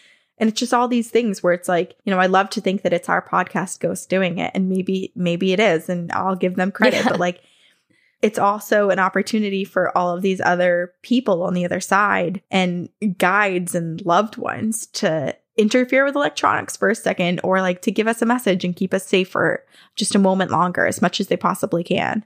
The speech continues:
Speaker 2: It, it really is so fascinating.
Speaker 1: What's also fascinating is how much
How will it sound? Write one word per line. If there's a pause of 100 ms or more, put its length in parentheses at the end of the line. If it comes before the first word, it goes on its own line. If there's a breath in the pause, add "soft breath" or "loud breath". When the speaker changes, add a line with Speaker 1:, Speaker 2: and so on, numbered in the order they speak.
Speaker 2:
It,
it
really
is
so
fascinating. (160)
Speaker 1:
What's (100)
also
fascinating
is
how
much